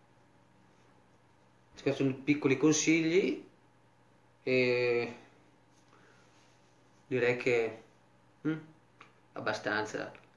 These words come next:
Cioè, non so se notate la, la posi-, la posizione che ho cambiato rispetto al solito posizione seduto, ma molto più tecnico, ra-, rafformatore,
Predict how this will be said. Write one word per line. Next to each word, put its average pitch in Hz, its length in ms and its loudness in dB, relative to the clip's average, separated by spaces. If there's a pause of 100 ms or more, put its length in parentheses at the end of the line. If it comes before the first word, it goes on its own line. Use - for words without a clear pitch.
Cioè, 131 140 0
non 123 40 -2
so 131 140 4
se 131 140 4
notate 123 400 4
la, 117 240 4
la 123 80 -2
posi-, - 300 -8
la 127 80 -6
posizione 151 960 4 (320)
che - 80 -8
ho - 20 -12
cambiato 110 540 4
rispetto 110 420 -2
al 107 60 -4
solito 104 600 -6 (200)
posizione 104 420 -4
seduto, 151 480 0
ma 101 400 0 (540)
molto 117 240 -4
più - 160 -8
tecnico, 117 500 0
ra-, 131 260 0
rafformatore, 101 800 -4